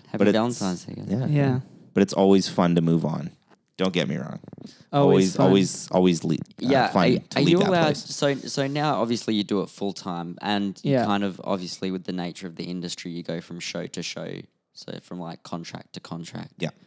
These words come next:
Speaker 1: Right.
Speaker 2: Yeah.
Speaker 1: Are you allowed to disclose any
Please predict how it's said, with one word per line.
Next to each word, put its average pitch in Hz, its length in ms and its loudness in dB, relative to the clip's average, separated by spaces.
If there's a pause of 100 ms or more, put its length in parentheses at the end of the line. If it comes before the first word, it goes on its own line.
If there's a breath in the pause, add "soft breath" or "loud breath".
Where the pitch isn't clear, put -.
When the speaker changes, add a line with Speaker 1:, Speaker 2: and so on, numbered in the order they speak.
(280 soft breath)
Speaker 1:
Right. 82 240 -6 (180)
Speaker 2:
Yeah. - 100 -16 (380 loud breath)
Speaker 1:
Are 90 60 -8
you 95 140 -2
allowed 92 260 0
to 95 100 -6
disclose 85 1040 -8 (520)
any 90 500 -10